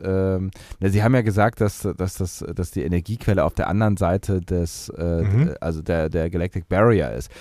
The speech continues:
Speaker 1: Jetzt habe ich gerafft, dass die Energiequelle nicht nur auf der anderen Seite der Galactic Barrier ist, sondern halt auch in diesem Hyperfeld und, ähm, dass die deswegen da rein wollen. Das habe ich irgendwie nicht, das habe ich nicht verstanden.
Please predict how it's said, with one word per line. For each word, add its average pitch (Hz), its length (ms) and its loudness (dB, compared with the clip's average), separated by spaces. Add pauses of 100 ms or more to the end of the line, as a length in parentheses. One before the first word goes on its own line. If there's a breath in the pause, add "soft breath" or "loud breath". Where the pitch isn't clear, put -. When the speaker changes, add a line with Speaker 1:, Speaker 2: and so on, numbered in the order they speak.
(140 loud breath)
Speaker 1:
Jetzt 90 140 -4
habe 110 120 6
ich 117 100 0
gerafft, 98 440 0 (260 loud breath)
dass 104 200 0
die 101 160 2
Energiequelle 95 560 2
nicht 104 180 -2
nur 101 80 2
auf 87 80 -2
der 104 80 0
anderen 101 220 0
Seite 92 80 -2
der 95 100 0
Galactic 87 400 -2
Barrier 104 400 4
ist, 104 160 0
sondern 95 240 0
halt 98 220 0
auch 95 200 2
in 98 240 0
diesem 90 320 2
Hyperfeld 92 880 2
und, 95 500 -6
ähm, 92 440 -2 (440)
dass 95 280 -4
die 92 100 -12
deswegen 107 400 0
da 87 140 2
rein 110 280 4
wollen. 58 280 -6
Das - 180 -14
habe 85 80 -10
ich 85 120 -14
irgendwie 67 180 -12
nicht, - 340 -14
das - 140 -20
habe - 80 -16
ich 64 80 -16
nicht 60 100 -16
verstanden. - 420 -14